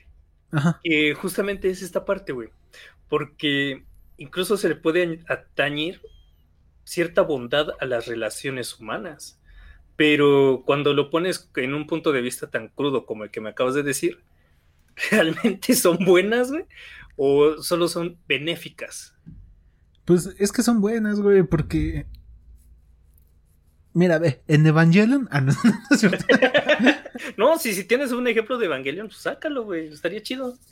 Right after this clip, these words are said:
Speaker 1: No, no es cierto, no tengo un ejemplo de Evangelion, pero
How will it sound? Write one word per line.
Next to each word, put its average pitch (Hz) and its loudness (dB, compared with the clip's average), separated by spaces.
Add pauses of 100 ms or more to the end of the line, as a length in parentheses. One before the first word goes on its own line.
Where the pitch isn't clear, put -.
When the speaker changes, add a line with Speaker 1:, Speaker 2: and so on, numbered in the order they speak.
(360)
Speaker 1:
No, 185 2
no 185 4
es 175 2
cierto, 170 0
no 156 2
tengo 175 2
un 175 4
ejemplo 151 0
de 160 -6
Evangelion, 131 -2
pero 139 0